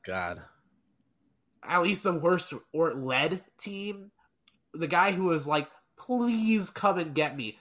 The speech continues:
Speaker 2: It was almost Earl Thomas to the Cowboys-esque.
Speaker 1: That was, ugh.
Speaker 2: Um, when you have a guy like that,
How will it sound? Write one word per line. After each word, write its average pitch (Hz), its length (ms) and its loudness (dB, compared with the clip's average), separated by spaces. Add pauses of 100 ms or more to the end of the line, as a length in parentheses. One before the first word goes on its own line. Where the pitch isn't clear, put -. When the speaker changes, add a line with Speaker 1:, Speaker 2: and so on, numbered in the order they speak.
(120)
Speaker 2:
It 175 60 -2
was 180 260 -4
almost 226 440 2
Earl 196 220 2
Thomas 175 420 0
to 165 60 -4
the 151 80 -2
Cowboys-esque. 131 1120 0 (1400)
Speaker 1:
That 98 100 -8
was, 92 340 -10
ugh. 90 140 -12 (720)
Speaker 2:
Um, 127 420 -4 (800)
when 151 160 -10
you 151 60 -8
have 233 220 0
a 226 40 0
guy 196 160 4
like 170 220 0
that, 165 360 -2